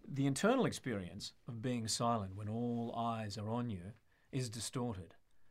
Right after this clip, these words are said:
Half a second feels like an eternity. Your heart races. You feel your face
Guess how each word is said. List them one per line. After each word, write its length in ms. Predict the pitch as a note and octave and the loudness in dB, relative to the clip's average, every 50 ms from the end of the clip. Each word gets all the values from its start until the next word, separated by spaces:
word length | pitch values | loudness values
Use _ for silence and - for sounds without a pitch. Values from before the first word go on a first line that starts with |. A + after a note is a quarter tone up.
| - | 0
Half 280 | - - F3 G3 F#3+ F#3 | 8 12 12 12 12 10
a 60 | - | 2
second 500 | - - F#3 F3 F3 G#2 A2 C#3 F3 F3 - _ _ _ _ _ _ _ _ _ _ - - - - - _ _ - - _ _ _ _ _ _ _ _ _ _ _ | 2 2 2 2 2 0 -4 -4 -4 -6 -8 _ _ _ _ _ _ _ _ _ _ -20 -20 -20 -20 -20 _ _ -20 -20 _ _ _ _ _ _ _ _ _ _ _
feels 280 | - - C3+ C3 A2+ A2+ | -4 -2 -2 -2 0 -2
like 200 | A2 G#2+ G#2 - | -2 -2 -2 -2
an 80 | G#2+ | -4
eternity. 600 | G#2 G2+ - C3 C3 C3+ B2+ G2+ - F#2+ - - _ _ _ _ _ _ _ _ _ _ _ _ - | -6 -6 -4 -6 -4 -4 -6 -8 -10 -12 -16 -16 _ _ _ _ _ _ _ _ _ _ _ _ -4
Your 100 | A#2+ G2 | -2 -2
heart 240 | A2 B2+ C3 - - | -2 -2 -4 -4 -6
races. 640 | - G#2+ G#2 G2 F#2+ - - F#2 - - - - - _ - - - _ _ _ _ _ - - | -6 -6 -6 -6 -6 -10 -14 -16 -18 -20 -20 -20 -20 _ -20 -20 -20 _ _ _ _ _ -12 -8
You 80 | A#2+ | -8
feel 260 | G#2 - - B2+ C3+ B2+ | -6 -4 -4 -4 -4 -4
your 140 | A2+ G#2 | -4 -6
face 540 | F#2 - - C3 B2 G#2 F#2+ - - - - | -8 -4 -4 -2 -2 -2 -6 -8 -10 -12 -16